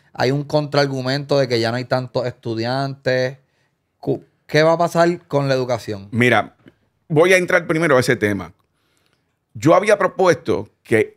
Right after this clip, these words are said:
Speaker 2: precisamente porque había menos estudiantes era una gran oportunidad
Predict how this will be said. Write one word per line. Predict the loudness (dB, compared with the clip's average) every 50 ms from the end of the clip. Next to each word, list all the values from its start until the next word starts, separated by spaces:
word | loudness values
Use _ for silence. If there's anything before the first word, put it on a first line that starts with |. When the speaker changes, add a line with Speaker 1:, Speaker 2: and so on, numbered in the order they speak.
| _
Speaker 2:
precisamente | -2 0 0 0 0 -2 -2 -4 -4 -4 -6 -4 -6 -4
porque | -2 -2 -4 0 0 0
había | 0 0 0 0
menos | -2 -2 0 -2
estudiantes | -2 -2 -4 -8 -6 -4 -4 -4 -6 -4 -4 -2
era | -2 -2 -2
una | -2 -2 -2
gran | -2 -2 -4 -4
oportunidad | -4 -4 -4 -4 -4 -6 -6 -4 -2 0 0 -2 -2 -6